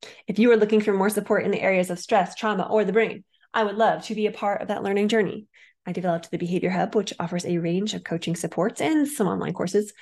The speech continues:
as well as university credit to work on these areas. If you want to learn more, go to the behavior hub dot com and shoot me an email or text. Also, we just launched,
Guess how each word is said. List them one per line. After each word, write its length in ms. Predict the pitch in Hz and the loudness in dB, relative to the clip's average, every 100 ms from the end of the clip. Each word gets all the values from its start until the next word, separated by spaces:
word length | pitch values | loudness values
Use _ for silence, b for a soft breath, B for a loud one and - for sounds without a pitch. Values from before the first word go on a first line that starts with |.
| B B | B B
as 140 | 170 - | -4 0
well 160 | - | 0
as 140 | 170 165 | 0 0
university 480 | 156 - 170 - | 0 0 -4 -6
credit 440 | 175 160 196 269 - b b - | -4 -2 -2 -4 -10 b b -8
to 300 | - 202 196 | -2 0 2
work 180 | 180 175 | 0 2
on 80 | |
these 160 | 175 185 | 0 0
areas. 500 | 160 160 196 254 - - | 0 0 0 -2 -6 -8
If 80 | |
you 60 | - | -6
want 140 | - | -6
to 100 | - | -4
learn 280 | 170 170 170 | 0 2 6
more, 520 | 247 359 269 302 302 | 8 8 8 4 2
go 220 | 240 190 185 | 0 2 2
to 120 | 185 | 0
the 80 | 180 | -2
behavior 320 | 185 165 175 | 0 0 0
hub 160 | 165 | 0
dot 160 | 165 156 | 0 -2
com 400 | 185 170 165 185 B B B - | 0 0 0 -2 B B B -6
and 360 | 165 156 151 151 | -4 -2 -2 -2
shoot 180 | - | -4
me 80 | - | -4
an 80 | 82 | -4
email 320 | 85 - 190 _ | -6 -6 -10 _
or 220 | - 226 | -2 0
text. 400 | 165 - - - - B B B _ _ _ | 0 -4 -6 -8 -10 B B B _ _ _
Also, 760 | - 311 440 - - - 202 202 - _ _ _ - | 2 4 4 2 2 2 0 -8 -16 _ _ _ 0
we 680 | 220 320 285 196 269 302 294 | 4 6 6 6 6 2 2
just 300 | 202 247 262 | 2 4 4
launched, 600 | 220 254 180 285 294 - | 4 4 4 2 0 -4